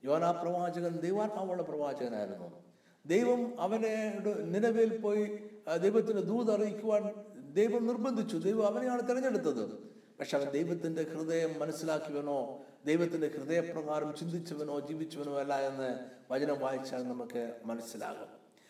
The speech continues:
യോനാ പ്രവാചന പുസ്തകം മൂന്നാം അധ്യായം ഒന്ന് രണ്ട് വാക്യങ്ങൾ. "യഹോവയുടെ അരുളപ്പാട് രണ്ടാം പ്രാവശ്യം യോനയ്ക്ക് ഉണ്ടായതെന്നാൽ, നീ പുറപ്പെട്ട് മഹാനഗരമായ നിനവയിലേക്ക് ചെന്ന് ഞാൻ നിന്നോട് ക-, അരുളി ചെയ്യുന്ന പ്രസംഗം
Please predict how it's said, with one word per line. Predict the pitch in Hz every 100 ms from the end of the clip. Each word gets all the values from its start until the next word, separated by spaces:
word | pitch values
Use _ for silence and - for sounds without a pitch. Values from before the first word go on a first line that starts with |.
| - -
യോനാ | 160 185 185
പ്രവാചന | 185 190 180 185
പുസ്തകം | 185 190 - 190
മൂന്നാം | 196 202 202
അധ്യായം | 202 208 202 202 208 214 - - - -
ഒന്ന് | 160 170 170 170 151
രണ്ട് | 151
വാക്യങ്ങൾ. | 147 139 131 120 104 90 90 - - - -
"യഹോവയുടെ | 190 233 262 262
അരുളപ്പാട് | 247 240 240 233 226 220
രണ്ടാം | 226 226 147 180 247 262 285 285
പ്രാവശ്യം | 285 254 254 254 240 226
യോനയ്ക്ക് | 214 214 208 208
ഉണ്ടായതെന്നാൽ, | 196 185 175 170 156 139 131 123 107 - - - - _ _ 139
നീ | 160
പുറപ്പെട്ട് | 160 190 190 190 190
മഹാനഗരമായ | 180 185 185 180 185 185 175 180
നിനവയിലേക്ക് | 175 175 185 185 175 175 170
ചെന്ന് | 160 156
ഞാൻ | 165 165 160
നിന്നോട് | 160 151 156
ക-, | - 139
അരുളി | 143 160 175
ചെയ്യുന്ന | 170 165 160 156
പ്രസംഗം | 156 147 160 143 127 110